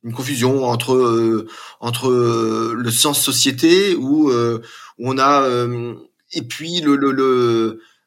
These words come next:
euh, la science citoyenne, euh, où on a des producteurs de données, finalement, euh, ben, qui sont une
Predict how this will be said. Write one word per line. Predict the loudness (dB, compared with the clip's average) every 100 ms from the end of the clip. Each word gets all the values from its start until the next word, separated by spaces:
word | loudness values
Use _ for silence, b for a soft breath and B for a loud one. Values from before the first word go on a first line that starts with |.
| -8
euh, | -4 -2 -4 -6 -6
la | -2
science | 0 0 -2
citoyenne, | -2 0 2 4 2 0 -4
euh, | -2 0 0 0 -4 -6 B B -10
où | -2 0
on | 4
a | 4 4
des | 0
producteurs | -2 -6 -4 -2 0 0 -2
de | -2
données, | -2 0 0
finalement, | -2 -2 -2 0 0 0 -2
euh, | -2
ben, | -2 -2 -2
qui | -4
sont | -6 -4 -4
une | -4 -8